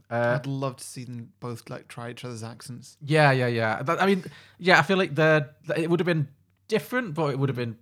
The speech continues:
Speaker 1: a lot of fun
Speaker 2: Mm-hmm.
Speaker 1: in its own way, for sure. I can
Speaker 2: Mm.
Speaker 1: definitely see that movie
Speaker 2: But I
Speaker 1: happening.
Speaker 2: can also see why it didn't happen. <laughs>
Speaker 1: Yeah, yeah, oh, hundred percent. Yeah. I don't think it would have done as well.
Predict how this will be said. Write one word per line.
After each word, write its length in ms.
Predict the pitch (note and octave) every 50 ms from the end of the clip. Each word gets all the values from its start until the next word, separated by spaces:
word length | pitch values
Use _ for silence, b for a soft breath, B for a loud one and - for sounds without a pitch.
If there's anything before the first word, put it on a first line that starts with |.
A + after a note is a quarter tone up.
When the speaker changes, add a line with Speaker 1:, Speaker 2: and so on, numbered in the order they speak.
| _ - -
Speaker 1:
a 40 |
lot 180 | B2 A#2+ A#2+ -
of 60 | B2+
fun 320 | - - B2+ A2 A2 G#2+ - - - -
Speaker 2:
Mm-hmm. 240 | C#3+ C#3 A#2+ C3 C3+ C#3 - _ _ _ _ _ _ _ -
Speaker 1:
in 100 | C3 B2
its 160 | A2 A#2+ -
own 140 | A#2 A2 G#2+
way, 160 | G#2+ A2 A2
for 100 | - - -
sure. 240 | - - - C#3+ - -
I 80 | C3+
can 100 | B2+ A#2+
Speaker 2:
Mm. 40 | -
Speaker 1:
definitely 260 | C#3 C#3 C#3 C#3+ A#2+
see 400 | A2+ - - B2+ A#2 A2 A2 A2
that 260 | - A2 G#2+ G#2+ -
movie 420 | - G#2+ G#2+ G#2+ - A#2+ A2+ C#3 - _ _ _
Speaker 2:
But 60 | - A#2 -
I 40 | C#3+
Speaker 1:
happening. 80 | D3 D3
Speaker 2:
can 60 | D#3
also 180 | D3 D3 C#3+
see 180 | C#3 - D3 C3
why 200 | B2 B2 B2+ B2+
it 160 | C3+ - -
didn't 220 | - A#2 A2+ A#2+ -
happen. 380 | A2 A#2+ - - - - D#3+ C#3
<laughs> 40 | C3
Speaker 1:
Yeah, 200 | D3 D#3+ D3+ C#3+
yeah, 340 | C#3 B2+ A2+ A2 G#2+ B2 G2+
oh, 140 | C3 B2+ B2
hundred 380 | C#3+ - D3 B2+ B2 A#2 A#2
percent. 320 | - G2+ - G#2+ G#2+ - -
Yeah. 100 | - B3+ B3
I 40 |
don't 160 | B2+ F3 F#3 D#3
think 120 | F#3 F3
it 40 | E3+
would 100 | E3 D#3
have 80 | D3+
done 120 | C#3+ C3+ A#2
as 100 | G#2+ G2+
well. 220 | A#2 A2 B2 -